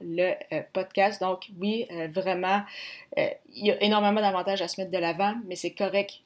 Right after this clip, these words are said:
euh, d'y aller à votre rythme. Donc, si vous n'êtes pas habitué nécessairement de, de vous livrer ou c'est un exercice difficile pour vous, vraiment, encore une fois, y aller,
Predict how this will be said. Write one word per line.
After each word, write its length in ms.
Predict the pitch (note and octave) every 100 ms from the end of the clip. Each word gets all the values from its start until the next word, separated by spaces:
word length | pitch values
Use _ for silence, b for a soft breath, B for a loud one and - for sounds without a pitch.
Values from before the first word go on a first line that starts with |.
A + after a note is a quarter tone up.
| _
euh, 140 | - D#3
d'y 240 | E3 F3
aller 400 | F#3 F3+ G3+ G#3 -
à 100 | F#3+
votre 300 | F#3 F#3 F#3+
rythme. 500 | E3+ - G#3+ A#3+ -
Donc, 380 | F3+ E3+ - -
si 220 | - -
vous 60 | F3
n'êtes 200 | F3 -
pas 80 |
habitué 260 | F#3 F3 F#3+
nécessairement 460 | F3+ - E3+ F3+ F3+
de, 240 | F3 E3
de 140 | D#3+ E3+
vous 160 | F3
livrer 460 | F3+ F3+ E3+ F#3+ G#3
ou 80 | G#3
c'est 220 | - -
un 100 | E3+
exercice 480 | E3 E3+ D#3+ F#3+ F#3
difficile 400 | - - - G3+
pour 140 | F#3
vous, 260 | F3 F#3+ G#3
vraiment, 300 | G3 F3 F3
encore 160 | F#3 E3+
une 80 |
fois, 160 | E3 G3
y 120 | F#3
aller, 220 | E3 F#3